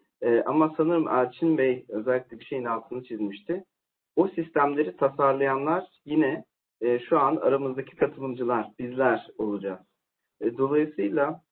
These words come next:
E, oran kısmına tam katılmasam da evet, böyle bir durum söz konusu. Peki biz nereye odaklanmalıyız?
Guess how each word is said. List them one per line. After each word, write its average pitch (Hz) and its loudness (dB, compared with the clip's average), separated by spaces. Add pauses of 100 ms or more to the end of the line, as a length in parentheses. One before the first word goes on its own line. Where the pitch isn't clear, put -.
(240)
E, 120 0
oran 151 4
kısmına 170 -2
tam 165 0
katılmasam 143 -4
da 180 -2
evet, 135 0
böyle 139 2
bir 120 -12
durum 160 -2
söz 139 -4
konusu. 123 -4
Peki 165 -2
biz 175 -2
nereye 180 8
odaklanmalıyız? 113 4